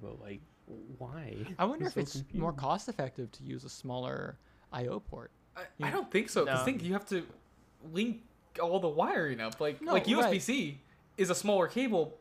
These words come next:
Speaker 3: but it has thirty-four different individual pins that have to be linked up.
Speaker 4: Yeah, when it gets smaller, it gets expensive.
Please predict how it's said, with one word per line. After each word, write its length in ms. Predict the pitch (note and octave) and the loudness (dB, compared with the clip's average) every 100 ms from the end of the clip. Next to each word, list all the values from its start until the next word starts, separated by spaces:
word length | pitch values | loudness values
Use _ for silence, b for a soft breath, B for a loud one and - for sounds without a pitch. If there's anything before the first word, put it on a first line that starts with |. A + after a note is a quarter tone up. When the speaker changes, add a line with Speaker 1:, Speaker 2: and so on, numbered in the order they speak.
| _ | _
Speaker 3:
but 160 | - F#3 | 2 4
it 60 | F#3 | 4
has 160 | F3+ | 4
thirty-four 680 | - G3 A3+ A3 G#3+ G#3+ F3 | 2 4 6 6 4 4 4
different 280 | F3 F3 E3 | 2 -2 -4
individual 400 | E3+ E3 D#3+ D3 | -4 -2 -2 -2
pins 380 | - F3+ D#3+ | -2 -4 -4
that 120 | C#3+ D3 | -2 0
have 100 | C#3+ | 0
to 60 | |
be 100 | D3 | -2
linked 240 | C#3 C3 B2+ | -4 -4 -4
up. 200 | B2 - | -6 -4
Speaker 4:
Yeah, 300 | C#3+ C3+ C3+ | -4 -2 2
when 140 | D#3+ | 6
it 40 | F#3+ | 10
gets 180 | G#3+ - | 8 8
smaller, 320 | E3 F3+ G#3 | 10 12 12
it 60 | F3 | 12
gets 160 | D3+ | 2
expensive. 600 | C#3 - C#3+ B2 A#2 A2+ | 0 -2 -2 -2 -8 -10